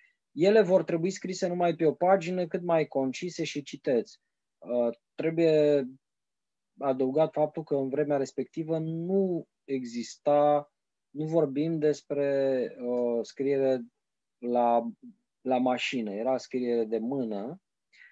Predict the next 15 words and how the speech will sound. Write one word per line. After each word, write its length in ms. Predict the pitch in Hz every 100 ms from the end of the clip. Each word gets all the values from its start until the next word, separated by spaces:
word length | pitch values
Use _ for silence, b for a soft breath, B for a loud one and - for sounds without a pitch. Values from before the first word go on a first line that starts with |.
| b _
Și 180 | -
apoi, 540 | 156 143 185 202 190 - _
cel 340 | - 196 233
mai 160 | 226 196
important, 720 | 165 160 143 160 165 160 135
uh, 500 | 135 127 117 110 101 -
text 420 | 123 160 160 -
din, 280 | - 117 110
uh, 280 | 107 98 -
toată 300 | 127 - 107
treaba 400 | - 101 95 113
asta 280 | 131 156
este 360 | 143 139 135 135
faptul 520 | 117 151 151 147 135 -
că, 380 | 131 131 127